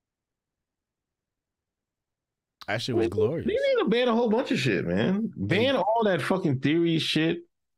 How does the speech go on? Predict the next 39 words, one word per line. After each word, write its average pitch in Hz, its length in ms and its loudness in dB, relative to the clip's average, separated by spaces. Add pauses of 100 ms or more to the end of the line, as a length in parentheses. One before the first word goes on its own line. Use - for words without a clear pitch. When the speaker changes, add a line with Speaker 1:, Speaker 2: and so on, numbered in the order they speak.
Speaker 2:
I'd 247 160 2
Speaker 1:
Yeah. - 60 -2
Speaker 2:
ban 131 260 2
psychology, 123 600 0
period. 87 460 -4 (140)
Ban 139 220 2
this, 151 160 -2
ban 92 300 0
that 92 180 -4
shit. - 280 -8 (560)
Speaker 1:
No, 165 120 -2
they're 135 100 -2
not 175 220 -4
banning 139 260 -2
psychology. 110 600 -6
They're 127 120 -6
banning 117 300 -4
all 98 160 -8
the 87 80 -10
theories. 101 640 -8 (460)
Speaker 2:
I 139 100 0
would 139 180 2
ban, 143 460 2 (280)
that's 220 240 0
a, 220 40 0 (120)
ain't 226 140 2
that 220 180 2
a 214 80 0
theory? 269 520 0 (640)
Speaker 1:
No, 127 180 -4
psychology's 127 680 -2
a 101 60 -8
science. 95 520 -6
They're 113 120 -4
gonna 120 220 -4
have 110 220 -4
'em 104 140 -6
in 101 120 -6
there 98 240 -8